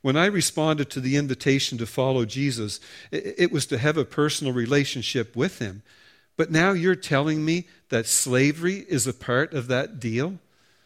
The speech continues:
Like, when you stood in the baptistry, or if it was in the last six years here, you sat in the baptistry, and you confessed your faith and said, "Jesus is my Lord and Savior,"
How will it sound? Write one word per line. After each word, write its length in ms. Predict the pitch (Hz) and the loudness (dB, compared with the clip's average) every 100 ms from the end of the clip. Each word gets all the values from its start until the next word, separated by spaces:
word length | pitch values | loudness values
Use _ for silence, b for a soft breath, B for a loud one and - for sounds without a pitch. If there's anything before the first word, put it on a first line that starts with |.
| _ _ _ _ _ | _ _ _ _ _
Like, 140 | 151 | 2
when 200 | 160 170 | 4 4
you 140 | 165 170 | 2 0
stood 480 | - - 160 170 | -2 0 2 2
in 160 | 156 147 | 2 0
the 100 | 143 | 0
baptistry, 800 | 127 143 160 135 - - 127 143 | 2 4 2 -2 -6 -2 -2 0
or 380 | 117 123 123 107 b b b | 2 2 0 -4 b b b
if 80 | 135 | -8
it 60 | |
was 160 | 131 123 | -6 -4
in 80 | 131 | -4
the 60 | |
last 340 | 117 139 143 - | -2 0 0 0
six 280 | 156 - - | -2 -2 -2
years 340 | 135 127 - | 0 0 0
here, 180 | 139 123 | 2 2
you 240 | 123 120 | 2 -2
sat 440 | 110 - 143 165 - | -2 2 4 4 0
in 140 | 117 | -4
the 80 | 117 | -2
baptistry, 720 | 110 104 - 110 - 117 131 B B B - | -2 -2 -4 -10 -6 -6 -6 B B B 2
and 340 | 143 139 131 | 4 4 2
you 360 | 123 151 147 143 _ | 2 2 2 -4 _
confessed 640 | - 120 - 151 151 - | -4 -4 0 0 0 -2
your 140 | 135 127 | -2 -2
faith 500 | - 139 135 151 - | 0 2 2 0 -6
and 160 | 131 | -6
said, 320 | 107 - 135 110 | -2 2 2 0
"Jesus 540 | 104 151 139 143 120 | -4 -2 0 -2 -2
is 280 | 143 139 123 | 0 0 0
my 140 | 123 | -2
Lord 320 | 120 127 131 | 2 2 0
and 140 | 117 107 | -2 -2
Savior," 580 | - 135 160 110 98 | 0 0 0 -4 -10